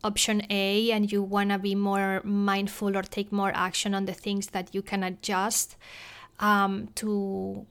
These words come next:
continue find your, your ideal position or way of working when you are in a, in a corporation. So the fitting in the mold doesn't really stress you, but you can use it for your own benefit.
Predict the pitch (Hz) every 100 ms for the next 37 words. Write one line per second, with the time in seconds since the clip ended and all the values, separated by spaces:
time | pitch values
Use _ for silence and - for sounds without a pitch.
0 | - 226 220 - 220 214 208 202 202 196
1 | 196 - - 214 208 202 202 196 202 202
2 | 196 190 185 185 - - 208 240 233 220
3 | 220 214 220 226 240 226 - - 233 220
4 | 208 190 226 233 226 202 196 196 208 208
5 | 202 202 208 202 - 247 262 240 202 196
6 | 190 202 196 190 175 202 190 190 185 196
7 | 185 - 247 269 - 214 202 196 190 -
8 | 208 226 214 202 196 196 208 220 208 196
9 | 202 208 196 196 190 185 - - - 226
10 | 220 - 190 185 190 202 202 196 190 208
11 | 202 196 190 - - _ _ _ - -
12 | 220 208 202 202 196 202 214 220 - -
13 | -